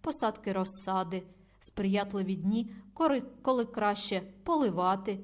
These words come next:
пікірувати, вносити добрива за місячними фазами та по знаку зодіака.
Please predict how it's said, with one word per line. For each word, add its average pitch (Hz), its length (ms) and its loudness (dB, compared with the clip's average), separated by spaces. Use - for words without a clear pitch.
пікірувати, 202 840 -4
вносити 214 500 2
добрива 185 600 -4
за 190 160 0
місячними 190 600 2
фазами 214 580 -2
та 349 100 0
по 226 160 -2
знаку 196 380 0
зодіака. 180 680 -4